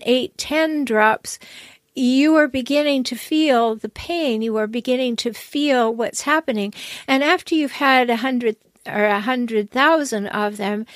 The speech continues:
it has eroded you. It has just eroded you. And the good news is you can come back from that. And I'm always here to help.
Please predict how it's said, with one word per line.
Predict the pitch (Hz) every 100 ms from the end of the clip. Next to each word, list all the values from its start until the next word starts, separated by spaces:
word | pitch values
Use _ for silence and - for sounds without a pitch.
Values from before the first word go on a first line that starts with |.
| - -
it | 320 330
has | 339 277
eroded | 240 220 196 196 214 269 349 330 226 190 190 - - -
you. | 202 190 208 214 _ _ _ _ _ _ -
It | 285
has | 285 320
just | - - 277 262 - -
eroded | 233 220 226 226 240 233 214 - 190
you. | 190 - _ _ _ - - -
And | 220 208
the | 220
good | 233 220
news | 220 208
is | 214 202 -
you |
can | - 214
come | 202 - 190 190
back | 180 180 -
from | - - 196 185
that. | 180 180
And | - 196
I'm | 196 196
always | 202 208 214
here | - 208
to | 190 196
help. | 196 214 220